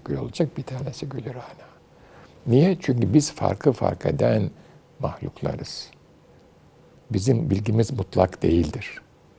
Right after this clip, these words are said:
Mükemmel varoluş herkeste olursa biz onu fark etmeyiz. Cenab-ı Allah bu kainatı öyle yaratmış. Hem zıtlar dünyası hem de fark edip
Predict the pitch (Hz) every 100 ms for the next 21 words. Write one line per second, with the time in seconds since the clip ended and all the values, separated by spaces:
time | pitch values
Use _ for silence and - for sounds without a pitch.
0 | - - - - - - - - 104 107
1 | 113 98 95 147 170 - 165 120 117 117
2 | 151 156 113 - 101 101 98 - 90 -
3 | 90 - 143 - - - _ _ _ -
4 | - - - - 87 80 - - 120 151
5 | - 101 - 143 135 - - - - -
6 | - - - - - - - - - 95
7 | 92 104 - 123 113 113 107 120 139 170
8 | 147 156 110 - 98 - 120